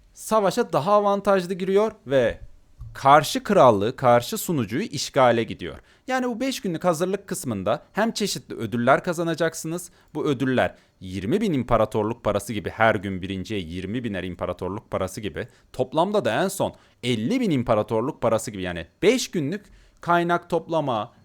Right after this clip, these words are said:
kabile kesme gibi basit etkinliklerde sıralamada yarışarak, hatta bazıları yani pay to win bile değil, tamamen, e, sizin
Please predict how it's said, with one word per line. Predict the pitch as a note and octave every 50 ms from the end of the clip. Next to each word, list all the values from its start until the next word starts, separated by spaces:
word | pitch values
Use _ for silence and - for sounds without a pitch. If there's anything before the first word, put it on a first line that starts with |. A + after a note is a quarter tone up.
| _
kabile | - E3 C#3+ C#3+ D#3 E3 D#3+ E3+ -
kesme | - D#3+ - - D#3 D3+
gibi | B2 A#2+ A#2 A2+ G#2
basit | B2+ A#2+ - - -
etkinliklerde | F#3+ - - D#3 D3 C3 G#2+ - - G#2 F#2+ - G2
sıralamada | - - - A2+ A#2 A#2 B2 B2 C#3 C3+ A#2 G2+ E2 - - _ _
yarışarak, | - F#2 G#2+ G#2+ A2+ A2+ - G#3 F3 C#3 D#3+ - - -
hatta | A#2+ A#2+ - - C#3 B2+ A#2
bazıları | B2+ B2+ C3 B2 A#2+ C3+ B2+ B2 A2+ F2 - _ _ _ _ -
yani | A2 G#2 F#2 F3+
pay | - - A2 A2 A2
to |
win | - A#2 C3+ C3 A#2+
bile | A2 F2+ F2+ E2
değil, | D#2 F2 B2+ C#3
tamamen, | - A#2+ A2 G#2+ G2+ G2+ G2 F#2+ G2+ A#2 - - G2
e, | G2+ G2+ F#2+ F#2+
sizin | F#2 - G2+ F#2 F#2+ G2+ G2+